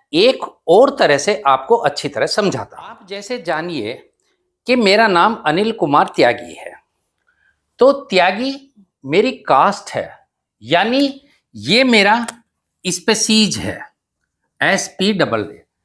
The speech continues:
आपको ये नहीं पता कि त्यागी में मेरा कौन सा गोत्र है। अगर मैं ये लिख देता हूं कि मैं कौशिक हूं,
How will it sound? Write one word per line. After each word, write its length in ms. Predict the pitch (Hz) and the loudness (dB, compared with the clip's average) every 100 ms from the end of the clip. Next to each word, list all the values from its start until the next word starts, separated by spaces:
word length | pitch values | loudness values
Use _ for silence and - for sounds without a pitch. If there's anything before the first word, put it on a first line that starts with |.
| _ _ _ - | _ _ _ 0
आपको 420 | 156 190 - 262 | 0 0 0 -2
ये 280 | 220 165 226 | 0 2 2
नहीं 260 | 247 226 240 | 4 2 2
पता 580 | 214 170 185 214 - - | 0 2 0 -2 -8 -2
कि 100 | 262 | -2
त्यागी 640 | 262 - 170 185 208 254 | -2 0 2 2 0 -2
में 280 | 233 190 247 | 0 -2 -2
मेरा 380 | 214 165 180 226 | -2 0 2 0
कौन 340 | - 170 175 | 2 2 2
सा 180 | 170 233 | 0 0
गोत्र 420 | - 135 127 - | 2 2 2 -6
है। 200 | - - _ _ _ _ _ _ - | -12 -18 _ _ _ _ _ _ -2
अगर 300 | 160 226 277 | 2 4 4
मैं 100 | 262 | 2
ये 180 | 254 240 | 0 2
लिख 200 | 240 220 | 0 0
देता 300 | 214 202 190 | 0 0 2
हूं 240 | 139 147 202 - _ _ | 0 -2 -8 -14 _ _
कि 120 | 226 240 | 0 2
मैं 420 | 196 202 247 - | 4 2 0 0
कौशिक 440 | 180 185 269 262 | 0 2 0 -2
हूं, 220 | - 123 | -4 -6